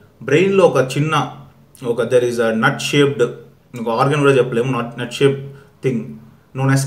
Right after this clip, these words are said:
amygdala అంటారు. ఈ పిక్చర్లో మీరు, మీరు చూడొచ్చు. This is nothing, this is, uh, this is, uh, ఈ పార్ట్ అన్ని, అన్ని హ్యూమన్స్ బ్రెయిన్లో ఉంటది, అన్ని హ్యూమన్ బీయింగ్స్ బ్రెయిన్లో ఈ పార్ట్ అనేది ఉంటది. దీని పని ఏంటంటే,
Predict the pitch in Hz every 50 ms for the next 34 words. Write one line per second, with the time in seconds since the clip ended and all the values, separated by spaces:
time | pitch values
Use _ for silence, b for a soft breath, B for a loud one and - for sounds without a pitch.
0 | 131 131 147 151 139 135 139 135 123 113 107 95 95 92 - - - - - -
1 | 131 - - 139 135 - 175 190 - 131 120 113 110 107 107 110 - - 117 107
2 | - 123 117 110 - - - - - - - _ _ _ _ b b b b b
3 | b b b b b 147 156 190 196 185 - - 151 143 143 139 135 160 151 160
4 | 160 139 135 135 127 135 151 156 143 143 139 139 139 135 117 - - - 147 147
5 | 139 - - 139 131 - - - - - _ - - 139 131 131 131 131 131 139
6 | 135 135 131 131 151 156 - - 127 127 - 123 127 131 135 139 143 - 127 131
7 | 135 139 135 139 139 139 139 143 139 135 - 135 123 123 123 123 131 123 117 107
8 | 110 110 113 104 95 - - - - 117 113 120 123 120 123 123 131 123 127 127
9 | 120 107 107 113 113 113 113 113 107 - - 110 110 110 113 107 107 101 98 95
10 | 92 98 92 92 92 - - - b b b b b b b b b b b b
11 | b b b b _ - 139 160 160 147 - 147 160 180 185 180 175 156 143 135
12 | 131 123 117